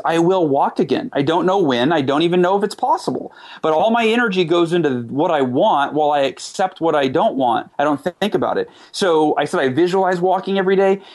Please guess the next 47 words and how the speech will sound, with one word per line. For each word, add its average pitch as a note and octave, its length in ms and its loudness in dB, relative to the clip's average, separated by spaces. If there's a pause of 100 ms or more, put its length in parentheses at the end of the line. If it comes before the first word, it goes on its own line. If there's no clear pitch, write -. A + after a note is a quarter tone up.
you D#3+ 80 0
know, D#3+ 80 2
and, D3+ 140 0
and D#3 100 0
I D3+ 100 2
don't, F#3 260 -2
I D3 100 -2
don't D#3+ 200 -2
think D#3+ 200 -2
it's, F3+ 120 -2
I B2+ 140 -2
pray E3 340 -2
about F#3+ 320 2
it, G#3 200 0
and C#3+ 100 -2
I D3 60 0
don't F#3 160 -2
think F#3+ 160 -2
it's F3+ 120 0
a E3 60 -2
coincidence, D3+ 520 -2
Justin, C3+ 360 0
that B2+ 240 -2
two G#3 200 0
weeks G3+ 380 0
later, A#2+ 500 0 (340)
the C#3 100 0
doctors D#3 540 0
came E3+ 260 0
in D#3 80 4
with C#3 180 0
routine D3+ 340 0
x-rays C3 480 0
and B2+ 100 4
they C3 80 2
were B2 160 2
baffled. C3+ 520 0
They B2 100 0
said, C3+ 160 0
"We B2+ 240 0
don't G3 100 2
know F#3 100 0
how F#3+ 60 2
to F3 80 2
explain C3+ 460 0
this, G#3 180 0
but B2+ 300 -4